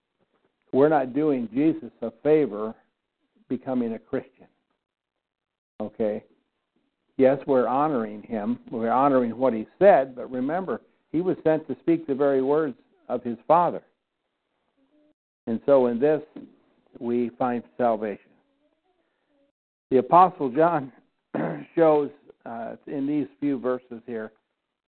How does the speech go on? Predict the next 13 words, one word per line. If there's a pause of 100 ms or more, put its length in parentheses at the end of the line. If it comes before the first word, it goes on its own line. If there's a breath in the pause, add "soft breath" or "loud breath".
down
through,
uh, (260)
fourteen, (1500)
um, (180)
the
idea
that, (640)
um, (120)
affection (340)
for
the
brethren